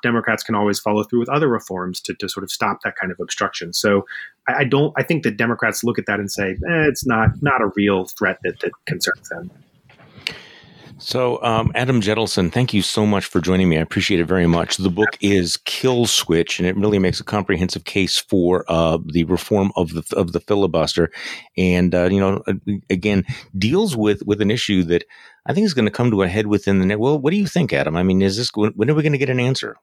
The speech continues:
Speaker 2: Um,
Speaker 1: I,
Speaker 2: two
Speaker 1: I
Speaker 2: months,
Speaker 1: think
Speaker 2: three months,
Speaker 1: Yeah,
Speaker 2: sooner?
Speaker 1: months. Yeah, definitely. I think it's th-, this fight is gonna join. I think there will be a resolution to it,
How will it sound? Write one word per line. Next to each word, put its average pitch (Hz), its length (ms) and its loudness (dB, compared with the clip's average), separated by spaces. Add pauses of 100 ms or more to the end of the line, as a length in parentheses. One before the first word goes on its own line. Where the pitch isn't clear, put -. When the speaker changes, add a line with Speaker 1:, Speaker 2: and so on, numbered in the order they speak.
(100)
Speaker 2:
Um, 82 420 -2 (400)
Speaker 1:
I, 143 60 0
Speaker 2:
two - 20 4
Speaker 1:
I - 20 4
Speaker 2:
months, 135 220 2
Speaker 1:
think - 60 -16
Speaker 2:
three 113 100 2
months, 120 480 -2 (300)
Speaker 1:
Yeah, 269 140 4
Speaker 2:
sooner? 233 200 6
Speaker 1:
months. - 420 0
Yeah, 175 220 2
definitely. 185 460 2
I 147 60 2
think 143 280 0
it's 131 240 -2
th-, 131 140 0 (100)
this 127 140 0
fight 135 240 2
is 117 80 2
gonna 113 160 0
join. 113 340 2
I 110 80 2
think 117 160 -2
there 107 100 0
will 113 140 0
be 113 180 4
a 101 100 4 (260)
resolution 110 540 0
to 107 180 2
it, 101 80 2